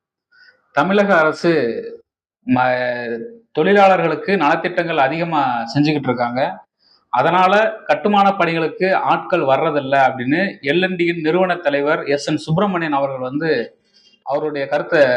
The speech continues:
தெரிவிச்சிருக்காங்க. உண்மையிலேயே தமிழ்நாடு அரசு நலத்திட்டங்கள்னால தான் தொழிலாளர்கள் வேலைக்கு போறது இல்லையா அப்படின்னு பார்த்தோம்னா அது கிடையாது. ஏன் அவங்க வேலைக்கு போறதில்ல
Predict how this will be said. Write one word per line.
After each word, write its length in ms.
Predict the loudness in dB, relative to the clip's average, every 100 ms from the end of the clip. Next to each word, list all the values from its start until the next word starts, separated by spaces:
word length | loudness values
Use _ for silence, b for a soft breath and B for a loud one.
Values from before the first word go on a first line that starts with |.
| 2 0 -2 4
தெரிவிச்சிருக்காங்க. 720 | 6 4 2 0 0 0 -4 -6 _ _ _ _ _ _ _ 2
உண்மையிலேயே 640 | 4 4 4 4 4 4 0 -8 -18 _
தமிழ்நாடு 520 | 0 4 6 6 6
அரசு 320 | 6 4 0
நலத்திட்டங்கள்னால 840 | 2 2 2 -2 -2 -2 0 0 0
தான் 220 | 0 0 -2 -10 -6
தொழிலாளர்கள் 680 | 2 4 6 6 4 2 -2 0
வேலைக்கு 420 | 2 4 2 -2
போறது 340 | -2 0 2 0
இல்லையா 320 | 0 2 2 2 -8 -20 _ _ _ -4
அப்படின்னு 280 | 0 0 0
பார்த்தோம்னா 460 | -2 -2 -2 -2 -2 -8 -20 _ _ -6
அது 200 | -2 -2 -4 -8 -6
கிடையாது. 460 | 0 2 4 2 -2 -16 -20 _ _ _ _ _ _ _ -18 -6 0
ஏன் 200 | 2 2 2
அவங்க 220 | 2 4
வேலைக்கு 320 | 2 2 0
போறதில்ல 460 | 0 0 2 0